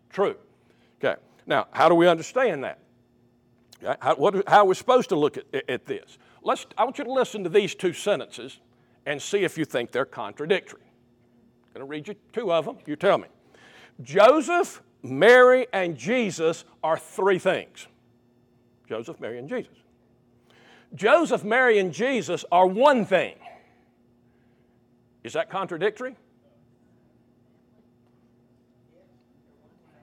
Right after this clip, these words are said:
Yeah, no, yeah, yeah. Y'all wanna take a vote? Okay. Uh, it, it looks like on the surface it's a contradiction.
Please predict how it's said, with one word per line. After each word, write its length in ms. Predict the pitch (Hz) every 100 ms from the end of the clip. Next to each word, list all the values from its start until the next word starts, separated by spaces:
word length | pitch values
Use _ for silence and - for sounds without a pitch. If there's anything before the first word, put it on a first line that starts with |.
| _ _
Yeah, 320 | 151 190 202
no, 380 | 160 170 180 185
yeah, 260 | 139 170 170
yeah. 100 | 151
Y'all 180 | 120 160
wanna 120 | 190
take 140 | 202 156
a 20 |
vote? 360 | 175 202 196 - - _ _ - _ _ _ _ _ _ _
Okay. 280 | 147 156 113 - 135 _ _ _ _ -
Uh, 240 | 170 165 170 - _ _ _ _
it, 220 | 226 240
it 220 | 214 220 185
looks 420 | 190 294 - -
like 300 | 202 196 190
on 220 | 196 185
the 80 | 175
surface 560 | 156 240 233 - 156 -
it's 160 | 165 180
a 40 |
contradiction. 640 | - 165 147 180 - -